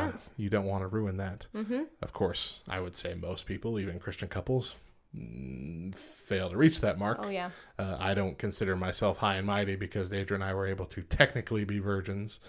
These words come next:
Speaker 1: Mm-hmm.
Speaker 2: uh, by marriage, but I do think that it, it was a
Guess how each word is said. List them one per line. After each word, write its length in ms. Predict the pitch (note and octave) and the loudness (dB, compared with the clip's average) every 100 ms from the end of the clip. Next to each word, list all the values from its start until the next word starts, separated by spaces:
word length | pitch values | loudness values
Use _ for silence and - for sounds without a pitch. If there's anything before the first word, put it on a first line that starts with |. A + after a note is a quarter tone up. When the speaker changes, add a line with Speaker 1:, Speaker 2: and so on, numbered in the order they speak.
| - | -6
Speaker 1:
Mm-hmm. 340 | G#3+ G3+ G3+ | -4 -2 0
Speaker 2:
uh, 340 | A2 G2+ F#2+ F#2+ - C#4+ - B2+ G#2+ | 4 4 2 0 -6 -18 -16 -8 0
by 180 | G2 G2 | 2 4
marriage, 440 | F#2+ F#2+ A2 A2+ | 2 0 0 2
but 120 | G#2+ | 4
I 120 | G2+ | 4
do 220 | F#2+ A#2 G#2+ | 4 2 2
think 340 | G#2 G2 G2 | 2 0 0
that 160 | F#2+ F#2+ | -2 0
it, 260 | F2+ - - | -2 -4 -4
it 260 | G#2 G2+ | -2 -2
was 300 | G2 F#2+ F#2 | 0 -2 -2
a 340 | F#2 F#2 F#2 | -2 0 -2